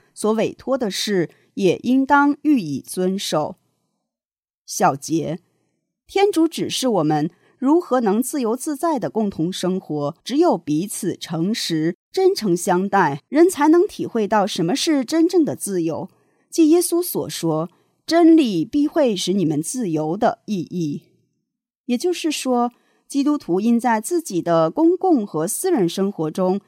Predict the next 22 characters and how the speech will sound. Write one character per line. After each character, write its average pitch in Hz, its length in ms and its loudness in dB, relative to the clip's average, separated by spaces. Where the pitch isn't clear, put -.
为 262 240 4
福 180 160 -6
音 254 160 2
的 208 140 0
真 294 320 4
理 202 200 -2
做 151 200 -6
见 165 280 -2
证， 156 300 -4
甚 370 240 6
至 302 240 2
在 269 240 6
必 294 180 -2
要 294 220 2
时 160 360 -2
牺 247 280 -4
牲 285 300 2
自 285 160 -4
己 156 140 -10
的 143 100 -6
生 175 260 0
命。 175 360 2